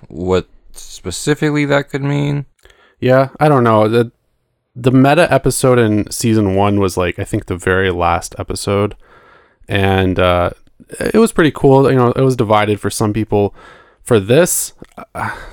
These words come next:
Speaker 2: I have no idea. I can only assume it's gonna be some kind of fourth wall thing, or I don't even know. Like, the Twilight Zone can go so many different directions, you know?
Speaker 1: Someone's gonna say,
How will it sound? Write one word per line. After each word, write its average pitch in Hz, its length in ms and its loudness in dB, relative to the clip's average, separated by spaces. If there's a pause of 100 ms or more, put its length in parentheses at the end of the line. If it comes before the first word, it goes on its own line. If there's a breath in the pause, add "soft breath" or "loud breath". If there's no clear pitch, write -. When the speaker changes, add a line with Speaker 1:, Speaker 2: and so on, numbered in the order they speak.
Speaker 2:
I 113 140 2
have 127 100 4
no 110 160 4
idea. 104 320 2
I 98 80 2
can 120 160 -2
only 127 300 4
assume 117 320 2
it's 110 140 0
gonna 110 120 -2
be 104 60 0
some 104 180 -6
kind 104 200 -4
of 92 80 -8
fourth 107 360 -2
wall 117 300 2
thing, 120 560 0 (760 soft breath)
or 95 600 0 (380)
I 107 120 0
don't 117 140 4
even 95 160 0
know. 90 240 0
Like, 87 220 -4 (100)
the - 80 -14
Twilight 127 460 0
Zone 123 260 2
can 107 180 -4
go 98 440 -2
so - 320 -2
many 98 180 0
different 90 320 -6
directions, 87 480 -6
you - 80 -10
know? 98 60 0
Speaker 1:
Someone's 98 180 0
gonna 98 160 0
say, 98 460 0